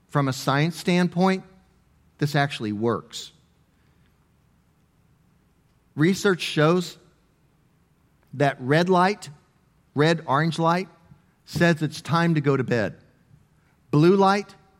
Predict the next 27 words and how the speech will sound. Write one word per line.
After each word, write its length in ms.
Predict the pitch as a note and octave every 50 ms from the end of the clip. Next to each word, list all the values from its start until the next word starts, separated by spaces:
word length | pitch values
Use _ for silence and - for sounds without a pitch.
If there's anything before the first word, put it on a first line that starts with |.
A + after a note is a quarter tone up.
| _ _
says 340 | - - - E3+ D#3+ D3 D3+
it's 180 | C#3+ C3+ - -
time 320 | - - D#3 D#3+ E3 E3
to 80 | D3+ C#3+
wake 300 | C3+ C#3+ C3+ C3+ - C#3+
up. 320 | A#2+ F#2 - - - _ _ _ _ _ _ _ _ _ _ _ _ _ _ _ _ _ _ _ _ _ _ _ _ _ _ -
It's 220 | - D3 C#3+ C#3+ -
part 240 | - - E3+ F3+
of 100 | F3+ D#3
our 120 | D3 B2+ B2
rhythm 520 | B2 C#3 E3+ F3 A3 A#3+ B3 A#3+ A3 - - _ _ _ _ _ _ _ _ _ _ _ _ _ -
in 220 | D3 D3 C#3+ C3+
the 80 | C3 B2+
human 300 | A#2 D#3+ E3+ E3+ D#3 C#3+
spirit, 460 | C#3+ D#3 - E3+ E3+ F#3 G3 G3+ - - - _ _ _ _ -
and 260 | C#3+ C#3 C3 B2 B2+
if 100 | B2 -
you 120 | C#3+ C#3 C#3+
read 500 | D#3+ D#3+ D#3 D3+ D#3 - - - _ -
certain 400 | - - F#3 F3+ - D3+ C#3 B2+
scientists, 540 | - D#3 C#3+ D3 D3+ D3 D#3+ D#3 D3 D3+
they 180 | - C#3+ C3 C3
say 160 | - D3+ C3+
it's 160 | C3 B2+ C3 -
evolutionary 720 | B2+ B2+ C3 C3+ C#3 D3 C#3+ C#3+ D#3 D3 D3 D3 D3+ D3
or 60 | D3
whatever. 360 | C#3+ C#3+ C#3+ D3+ E3 F3+ F3+